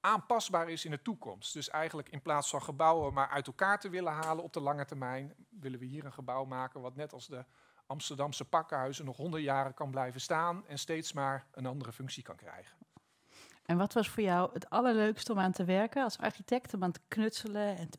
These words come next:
Speaker 2: puzzelen,
Speaker 1: Ja, dat
Speaker 2: peuteren?
Speaker 1: hout. De, dus,
Speaker 2: <laughs>
Speaker 1: eh, hè, hoe we daar samen met de constructeur alle verbindingen hebben ontworpen. Het samengaan van de kolommen, de vloeren. Eh, hè, ook het, het moeten innoveren, omdat het ook veel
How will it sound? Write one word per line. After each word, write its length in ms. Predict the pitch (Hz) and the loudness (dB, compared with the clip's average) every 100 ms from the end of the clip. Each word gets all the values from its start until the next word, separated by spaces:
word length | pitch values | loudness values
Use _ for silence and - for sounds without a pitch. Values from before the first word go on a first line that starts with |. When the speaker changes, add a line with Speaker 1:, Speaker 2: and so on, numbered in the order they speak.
| - | -2
Speaker 2:
puzzelen, 680 | 240 208 220 208 202 196 - | 0 0 -2 -2 -2 -4 -4
Speaker 1:
Ja, 200 | 113 131 | 0 2
dat 120 | 143 | 2
Speaker 2:
peuteren? 220 | 208 151 | 4 6
Speaker 1:
hout. 280 | 170 - - | 4 0 -6
De, 200 | 135 147 | -4 -4
dus, 260 | 139 143 160 | -4 0 0
Speaker 2:
<laughs> 0 | |
Speaker 1:
eh, 400 | 214 147 147 147 | 0 -2 -4 -2
hè, 140 | 226 | 0
hoe 200 | 175 165 | 0 0
we 80 | 165 | 4
daar 300 | 151 151 175 | 6 6 4
samen 360 | - 170 160 156 | 2 4 4 4
met 120 | 151 | 0
de 100 | 160 | -2
constructeur 480 | - 151 143 - 160 | -4 -4 -2 -2 -2
alle 200 | 147 165 | 0 -2
verbindingen 680 | 160 135 160 165 160 147 143 | -4 -2 -2 -2 -2 0 2
hebben 380 | 143 143 151 | 0 0 -2
ontworpen. 560 | - 143 123 139 139 151 | -4 -8 -4 0 2 0
Het 100 | 139 | -6
samengaan 580 | - 143 139 - 131 139 | -2 0 -2 -4 -4 -4
van 120 | 143 | -8
de 60 | 131 | -6
kolommen, 440 | 160 147 151 139 | -4 -2 -2 -4
de 80 | 131 | -6
vloeren. 680 | - 160 165 160 135 135 - - - - _ | -6 -6 -4 -2 -2 -2 -6 -20 -20 -20 _
Eh, 120 | 156 143 139 135 | -12 -10 -10 -10
hè, 280 | 139 151 - | -6 -6 -2
ook 140 | 143 | -4
het, 140 | 147 - | -4 -8
het 180 | 139 135 | -8 -4
moeten 280 | 147 165 - | -4 -4 -4
innoveren, 640 | 170 151 120 156 190 196 | 0 0 0 0 0 -2
omdat 260 | 180 139 135 | -4 -4 -6
het 140 | 147 | -4
ook 180 | 151 143 | -4 -4
veel 280 | - 139 | -6 -6